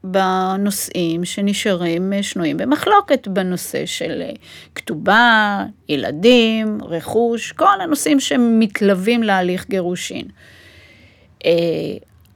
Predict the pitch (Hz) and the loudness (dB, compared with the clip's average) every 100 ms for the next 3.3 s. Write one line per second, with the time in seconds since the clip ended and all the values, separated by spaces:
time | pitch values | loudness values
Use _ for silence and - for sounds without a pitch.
0 | _ - 165 170 196 311 427 - - - | _ -4 -2 0 2 2 0 -2 0 2
1 | 247 - 254 269 269 - 370 453 240 240 | 0 0 2 2 2 -2 -4 0 2 2
2 | 240 254 262 277 269 269 269 269 269 - | 0 0 4 4 4 2 2 2 0 0
3 | 247 240 | 0 0